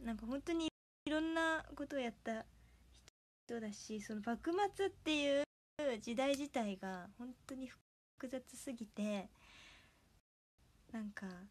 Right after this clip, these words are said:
あの、お-、大雑把に説明すると、絶対その違う、<laughs> なんて言うんですかね。例えば、そう、違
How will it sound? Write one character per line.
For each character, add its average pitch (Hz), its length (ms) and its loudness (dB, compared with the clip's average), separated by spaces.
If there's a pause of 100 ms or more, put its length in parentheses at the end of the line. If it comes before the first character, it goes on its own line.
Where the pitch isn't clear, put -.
(360)
あ 196 140 -2
の、 180 340 -6 (140)
お-、 254 60 0 (360)
大 339 140 8
雑 392 160 2 (100)
把 269 100 2
に 220 120 0
説 226 260 -4
明 233 180 2
す 233 140 -4
る 226 80 0
と、 294 300 8
絶 240 260 -4
対 302 160 6 (540)
そ 233 160 -2
の 214 240 -2 (280)
違 233 60 -2
う、 269 500 4 (1080)
<laughs> - 460 -8 (2000)
な 247 140 0
ん 247 60 -4
て 202 160 -6
言 190 60 -2
う - 20 -4
ん - 20 -8
で 185 80 -6
す - 100 -18
か 185 120 -10
ね。 185 280 -10 (440)
例 214 140 -2
え 196 40 -4 (380)
ば、 170 160 -10 (180)
そ 196 80 -10
う、 190 80 -10 (100)
違 208 40 -4